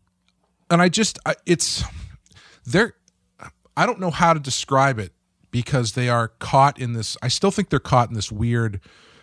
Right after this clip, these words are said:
um, nebula between, uh, serialized stuff and episodic stuff, and they haven't figured out really how to reconcile it.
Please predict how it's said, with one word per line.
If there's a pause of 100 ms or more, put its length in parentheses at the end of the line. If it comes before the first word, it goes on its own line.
(140)
um,
nebula (520)
between,
uh, (1120)
serialized
stuff
and
episodic
stuff, (580)
and
they
haven't
figured
out
really
how
to
reconcile
it.